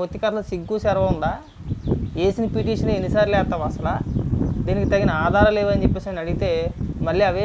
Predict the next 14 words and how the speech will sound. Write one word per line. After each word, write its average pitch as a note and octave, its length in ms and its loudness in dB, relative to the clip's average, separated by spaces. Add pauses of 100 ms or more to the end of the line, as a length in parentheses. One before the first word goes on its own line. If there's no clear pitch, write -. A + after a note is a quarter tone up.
(120)
పిటిషన్ G3 380 -4
నువ్వే E3+ 240 -2
వెనక్కి E3 300 -8
తీసుకున్నావు, C3 440 -12 (640)
అవే F3+ 160 -2 (100)
పిటిషన్లు F#3+ 420 -6
నువ్వు F3+ 140 -6
విత్డ్రా F3+ 320 -4
చేసుకున్నావు - 420 -16 (380)
కదా. D#3 200 -6 (1080)
మరి F#3 140 -4
నువ్వు F#3+ 160 -4
మనిషివా D#3+ 320 -2 (100)
పశువా? F3 400 -2